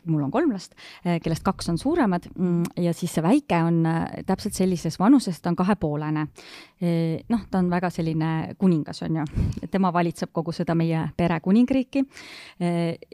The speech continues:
ja minul on tegelikult see mure, et mul on hästi suured m-, m-, lapsed, väga mõistlikud.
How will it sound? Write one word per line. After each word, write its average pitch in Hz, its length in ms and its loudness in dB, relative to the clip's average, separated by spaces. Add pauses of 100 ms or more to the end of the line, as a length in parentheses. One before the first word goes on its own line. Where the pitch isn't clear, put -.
ja 175 300 0
minul 185 460 2
on 160 240 -2
tegelikult 190 480 -4
see 208 160 4
mure, 190 300 4 (140)
et 165 120 -4
mul 170 140 0
on 175 80 6
hästi 233 180 0
suured 202 300 -4
m-, 180 160 0
m-, 180 220 -4
lapsed, 190 360 -4
väga 196 220 -2
mõistlikud. 180 560 2